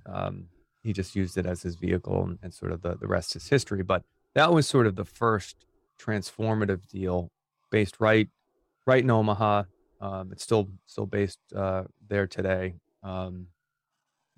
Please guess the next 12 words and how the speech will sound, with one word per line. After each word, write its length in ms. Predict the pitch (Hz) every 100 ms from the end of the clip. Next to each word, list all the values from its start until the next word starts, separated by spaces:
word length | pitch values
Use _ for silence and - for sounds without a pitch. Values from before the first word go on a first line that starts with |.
| _ _
but, 180 | 113 104 -
but 200 | 101 101
that 320 | 127 120 110
gave 380 | 113 107 92 90
Buffett 440 | 107 101 101 95 _ _ -
<clears throat> 440 | 139 123 101 _
not 160 | 123 127
only 440 | 139 131 120 110 104
a 500 | 98 95 95 92 90 _ _ _ _ _ _ _
platform 840 | - 135 - - 123 117 110 104 _ -
to 140 | 107
invest 680 | 95 87 107 104 - -